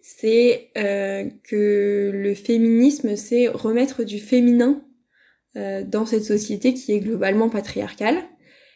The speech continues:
Et le féminin ne veut pas dire, enfin, c'est différent de femme.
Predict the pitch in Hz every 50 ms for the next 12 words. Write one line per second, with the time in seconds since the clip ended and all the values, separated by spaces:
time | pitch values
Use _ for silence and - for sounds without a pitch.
0 | _ _ _ _ _ - 208 202 196 196 196 196 190 190 190 190 190 190 190 196
1 | 196 202 202 - 233 226 220 220 220 233 262 277 262 240 220 214 208 202 214 208
2 | 202 202 214 226 254 262 254 - - - _ _ - 196 190 185 190 - - 202
3 | 196 190 208 220 220 226 226 240 247 240 208 196 202 - - - 196 190 190 185
4 | - -